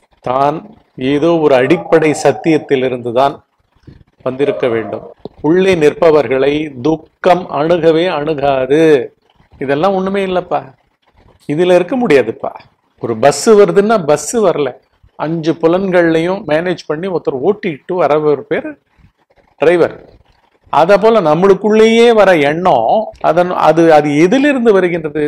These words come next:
சுரூபத்-, ஆனா நம்ம நிலைமை எப்படி ஆயிருக்கு? சினிமாக்கு போயிட்டு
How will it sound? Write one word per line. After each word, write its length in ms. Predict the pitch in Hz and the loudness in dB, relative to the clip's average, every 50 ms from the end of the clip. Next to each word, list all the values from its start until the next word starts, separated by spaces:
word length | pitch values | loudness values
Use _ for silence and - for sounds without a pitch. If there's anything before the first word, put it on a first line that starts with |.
| 143 - | -6 -4
சுரூபத்-, 500 | - 190 233 294 320 320 320 285 - - _ _ | -2 0 0 2 2 0 0 -2 -4 -6 _ _
ஆனா 240 | 151 165 180 202 202 | 0 2 2 2 2
நம்ம 260 | 190 180 175 170 160 | 2 2 0 0 0
நிலைமை 420 | 151 151 156 170 202 220 220 202 | 2 2 2 2 2 2 2 0
எப்படி 260 | 165 160 - 208 196 190 | 0 -2 -2 -2 0 0
ஆயிருக்கு? 420 | 180 170 165 156 151 - 175 185 196 214 226 - _ _ _ _ _ _ _ _ _ _ _ _ _ _ _ _ _ | 0 0 0 -2 -4 -4 -6 -6 -6 -8 -10 -16 _ _ _ _ _ _ _ _ _ _ _ _ _ _ _ _ _
சினிமாக்கு 500 | - - 170 190 202 202 202 190 165 165 | -6 -4 -2 -2 0 2 2 0 0 -2
போயிட்டு 320 | 156 - 180 185 180 - | -4 -2 -2 -2 0 -2